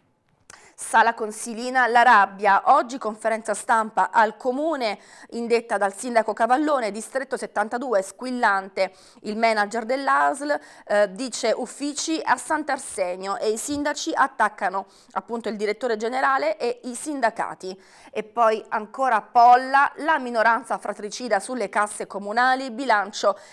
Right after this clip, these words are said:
Cammardella zittisce Coppola, insieme per Polla e autolesionismo.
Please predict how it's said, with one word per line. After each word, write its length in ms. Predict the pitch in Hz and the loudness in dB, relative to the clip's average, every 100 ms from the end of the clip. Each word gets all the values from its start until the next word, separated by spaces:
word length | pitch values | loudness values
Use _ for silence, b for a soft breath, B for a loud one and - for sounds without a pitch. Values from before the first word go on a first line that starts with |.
| B | B
Cammardella 680 | 226 226 214 220 247 254 233 | 2 4 2 2 2 4 0
zittisce 520 | 214 - 233 - 226 | -2 -10 -10 -6 -4
Coppola, 540 | 262 262 262 320 311 - | 0 0 0 -2 0 -2
insieme 500 | 262 226 262 226 214 | -6 -4 -2 -2 -2
per 240 | 269 269 | -4 -4
Polla 440 | 208 170 180 202 - | -2 -2 0 0 0
e 180 | 240 - | -4 2
autolesionismo. 1120 | 277 311 311 302 247 262 190 170 180 170 | 4 4 0 -4 -4 -6 -6 -10 -10 -10